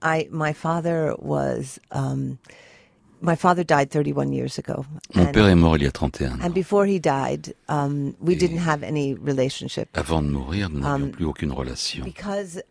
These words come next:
Speaker 1: he had been so violent to me as a child.
Speaker 2: Parce qu'il avait été tellement violent
Speaker 1: And because
Speaker 2: envers
Speaker 1: he had
Speaker 2: moi
Speaker 1: sexually abused
Speaker 2: pendant
Speaker 1: me
Speaker 2: mon
Speaker 1: when I was a
Speaker 2: enfance,
Speaker 1: little
Speaker 2: il m'a
Speaker 1: girl.
Speaker 2: abusé sexuellement, il abusait
Speaker 1: We had a
Speaker 2: sexuellement
Speaker 1: very,
Speaker 2: de moi.
Speaker 1: very fraught
Speaker 2: Quand j'étais
Speaker 1: relationship.
Speaker 2: petite fille, on
Speaker 1: Um,
Speaker 2: avait une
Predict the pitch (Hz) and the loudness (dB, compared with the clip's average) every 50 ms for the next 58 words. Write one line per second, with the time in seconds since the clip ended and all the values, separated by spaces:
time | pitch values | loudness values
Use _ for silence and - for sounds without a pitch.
0 | - 175 147 160 175 165 175 165 151 165 160 156 - - 156 147 151 151 147 151 | -8 -6 -4 -2 0 0 0 0 0 -2 -4 -2 -2 -2 -4 -2 -2 -2 -2 -2
1 | 151 147 151 - - 156 156 151 147 143 - 147 139 - 170 151 151 156 156 165 | -2 -4 -4 -6 -4 -2 0 0 0 0 0 -2 -2 0 0 2 2 2 4 4
2 | 180 85 - - - 82 80 80 78 85 80 - 85 - 104 98 98 92 82 69 | 4 4 4 2 2 4 4 4 4 4 2 2 0 0 2 0 2 0 0 0
3 | 71 71 69 80 87 85 80 71 - 71 69 67 69 69 71 73 76 78 80 82 | 2 2 2 4 4 2 2 2 0 0 0 0 0 0 2 2 2 0 0 -6
4 | 85 165 160 147 151 - - - 80 73 71 71 69 67 65 65 64 - - - | -6 -6 -6 -6 -10 -12 -2 0 2 4 4 4 2 0 0 -2 -4 -4 -2 0
5 | 73 71 69 67 73 - - 73 - - 76 73 71 71 - - 85 78 80 80 | 0 0 0 -2 -4 -4 -6 -6 -2 0 2 2 2 0 0 0 2 4 4 4
6 | 76 82 95 90 - - 87 - - - - 80 67 69 78 92 98 87 76 62 | 4 4 2 0 2 -2 -4 -4 -2 0 0 0 0 2 0 0 0 0 0 -2
7 | 71 73 80 85 90 92 - 85 - 82 85 80 78 76 71 73 80 90 101 104 | -2 0 0 0 2 0 -2 0 -2 -2 0 0 0 0 0 2 4 4 4 4
8 | 92 160 - - - 165 151 151 - - - 156 147 151 151 - 76 71 80 - | 2 0 -6 -12 -10 -10 -10 -10 -10 -12 -14 -12 -10 -4 2 2 4 4 4 2
9 | - - 78 - - - - - 71 - - - - 104 101 82 69 - _ _ | 2 0 0 0 0 -2 0 0 0 0 0 2 4 4 4 4 0 -2 _ _
10 | - 71 71 69 65 - 76 73 71 67 65 65 65 62 60 | -4 -2 0 0 0 2 2 2 2 2 0 -2 -4 -4 -6